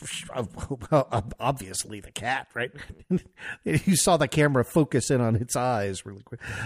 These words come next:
Um, all, all of this is, so one of the things that we have emphasized on this show on, on, on opening arguments,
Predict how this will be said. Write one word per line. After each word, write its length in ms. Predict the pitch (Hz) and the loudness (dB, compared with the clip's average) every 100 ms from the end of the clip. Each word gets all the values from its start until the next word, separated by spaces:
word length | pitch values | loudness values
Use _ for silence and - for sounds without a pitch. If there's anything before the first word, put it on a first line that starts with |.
| - | -2
Um, 300 | 196 208 196 _ _ _ - | 2 2 0 _ _ _ -6
all, 380 | 185 208 _ - | -2 -2 _ -4
all 420 | 196 247 277 277 | 2 4 6 4
of 160 | 202 117 | 2 2
this 360 | 120 110 - - | 0 2 0 -2
is, 540 | 131 120 113 107 107 - | 0 2 4 2 0 0
so 280 | - 220 214 _ _ _ _ _ _ _ _ _ _ _ _ _ _ _ | 2 2 2 _ _ _ _ _ _ _ _ _ _ _ _ _ _ _
one 240 | 208 233 349 | 2 4 6
of 80 | |
the 60 | 349 | 4
things 380 | - 156 143 - | 4 4 4 4
that 200 | 143 139 | 2 2
we 300 | 143 147 147 - | -2 -2 -6 0
have 200 | 156 147 | 2 4
emphasized 540 | 160 165 180 143 - - | 4 4 4 4 4 2
on 140 | 135 | 4
this 100 | 139 | 4
show 260 | - 120 123 | 4 2 2
on, 160 | 110 - | 0 -2
on, 340 | 113 113 110 | -2 0 -2
on 140 | 113 113 | 0 0
opening 260 | 117 107 | 0 -2
arguments, 440 | 151 180 139 127 | -2 -2 -2 -2